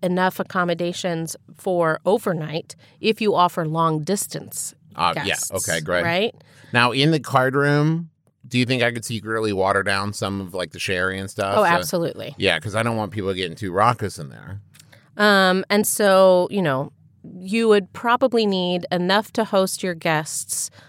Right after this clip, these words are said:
Speaker 1: if they're from a long way away, and also a few spare in case people get too drunk to drive a cart.
Speaker 2: Obviously, yeah.
Speaker 1: Okay, um, so then, I
Speaker 2: Is
Speaker 1: mean,
Speaker 2: there, like, a refreshments room, too?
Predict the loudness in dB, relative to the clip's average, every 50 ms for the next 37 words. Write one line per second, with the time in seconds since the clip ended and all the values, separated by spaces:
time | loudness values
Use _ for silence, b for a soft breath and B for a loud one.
0 | b b b -2 2 2 0 0 0 0 2 2 2 2 2 0 -2 -2 2 4
1 | 6 6 6 4 4 2 2 2 0 0 -2 -2 -2 0 0 2 2 2 2 2
2 | 2 2 2 2 0 0 0 0 -2 -4 -4 -2 -2 -2 0 0 -2 -4 -6 -8
3 | -8 -10 -8 -8 -8 -6 -6 -6 -4 -4 -6 -6 -6 -4 -4 -4 -2 -2 -4 -4
4 | -4 -6 -8 -8 -8 -8 -8 -10 -12 -14 -18 _ -8 -6 -6 -6 -6 -8 -8 -6
5 | -4 -4 -4 -8 _ -18 _ -6 -6 -4 -4 -4 -6 -8 -10 -12 -14 -14 -12 -12
6 | -12 -12 -12 -16 -20 _ _ _ _ _ _ _ _ _ _ _ b b b b
7 | b b b b b b b b b b b b 4 6 6 4 2 2 -2 -8
8 | -12 -20 -4 _ 4 6 8 8 8 6 6 4 2 0 -2 0 4 6 6 6
9 | 6 6 6 6 6 4 4 2 0 -2 -4 -2 0 2 4 6 6 6 6 6
10 | 4 2 2 0 2 4 4 4 4 2 0 -4 -4 -4 -4 -2 0 0 0 0
11 | 0 -2 0 0 2 2 2 0 -2